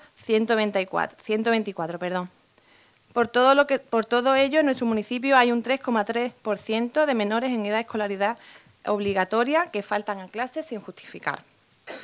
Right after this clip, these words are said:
Este equipo de gobierno no puede quedarse impasible ante esta problemática de los alumnos de nuestro municipio.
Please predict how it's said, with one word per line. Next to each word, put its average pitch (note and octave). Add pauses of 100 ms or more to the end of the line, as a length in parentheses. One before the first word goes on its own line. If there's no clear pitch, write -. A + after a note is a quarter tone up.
(920)
Este A#3
equipo B3+
de B3
gobierno C#4
no B3
puede A3+
quedarse G3+
impasible G#3+
ante G#3+
esta G#3+
problemática G#3
de B3+
los G3+
alumnos G#3+
de A3+
nuestro G#3+
municipio. F3